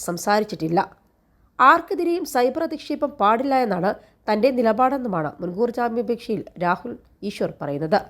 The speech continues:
അതേസമയം ബോഡി ഷേമിംഗ് സമൂഹത്തിന് ഉൾക്കൊള്ളാൻ കഴിയില്ലെന്നും മറ്റൊരാളുടെ ശരീരത്തെക്കുറിച്ച് മോശ പരാമർശം നടത്തുന്നത്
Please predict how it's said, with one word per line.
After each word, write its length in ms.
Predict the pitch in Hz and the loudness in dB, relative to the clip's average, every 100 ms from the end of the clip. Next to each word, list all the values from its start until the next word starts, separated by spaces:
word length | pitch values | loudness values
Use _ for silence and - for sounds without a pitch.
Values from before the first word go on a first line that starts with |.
| - - - - - 285 | -18 -20 -20 -6 6 8
അതേസമയം 600 | 339 381 359 381 370 349 277 | 10 8 8 8 8 6 8
ബോഡി 280 | 311 339 392 - | 10 12 10 8
ഷേമിംഗ് 380 | 359 320 349 - | 6 6 6 4
സമൂഹത്തിന് 460 | 285 311 330 294 - 285 | 4 4 2 2 4 4
ഉൾക്കൊള്ളാൻ 420 | 285 330 311 302 262 | 4 6 6 6 8
കഴിയില്ലെന്നും 560 | 247 285 269 175 180 - | 10 10 8 6 4 0
മറ്റൊരാളുടെ 540 | 226 269 277 277 277 285 269 | 4 10 10 12 10 8 6
ശരീരത്തെക്കുറിച്ച് 800 | 220 247 277 302 294 269 269 277 233 | 2 4 2 0 -2 -4 2 4 6
മോശ 240 | 202 220 - | 6 4 0
പരാമർശം 460 | 269 262 254 262 247 | 4 4 4 0 2
നടത്തുന്നത് 440 | 233 240 240 196 | 2 2 0 6